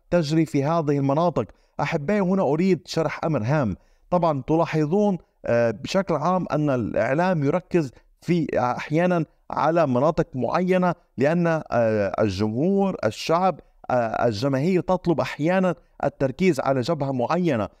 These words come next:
ولكن بالحرب، في هذه الحرب تحديدا خلال الهجوم الروسي،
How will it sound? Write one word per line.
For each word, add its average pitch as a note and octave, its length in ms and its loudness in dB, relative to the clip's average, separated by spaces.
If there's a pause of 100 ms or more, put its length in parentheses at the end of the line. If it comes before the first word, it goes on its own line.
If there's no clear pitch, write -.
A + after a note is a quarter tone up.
(200)
ولكن C3+ 560 0 (300)
بالحرب، D3+ 520 0 (360)
في E3 280 2
هذه F3 460 2
الحرب D3 380 -2
تحديدا C3 520 0 (300)
خلال E3+ 320 2
الهجوم C3+ 500 0
الروسي، D3+ 580 0